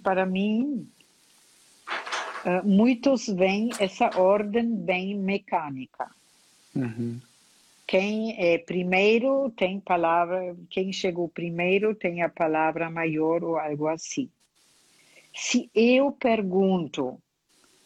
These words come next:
Speaker 1: quem chegou primeiro a trabalhar na empresa, tem uma ordem em relação a quem chegou primeiro. Sim?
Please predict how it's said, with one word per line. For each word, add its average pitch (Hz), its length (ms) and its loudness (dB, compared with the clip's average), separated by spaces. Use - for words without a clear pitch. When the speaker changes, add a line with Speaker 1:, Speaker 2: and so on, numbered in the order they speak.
Speaker 1:
quem 226 320 2
chegou 202 500 0
primeiro 156 760 0
a 165 120 -4
trabalhar 156 480 -2
na 165 120 -4
empresa, 151 520 -2
tem 147 200 0
uma 202 200 2
ordem 135 380 0
em 156 200 -2
relação 185 1080 2
a 190 120 4
quem 185 640 -2
chegou 190 600 -2
primeiro. 226 540 -4
Sim? 220 240 -6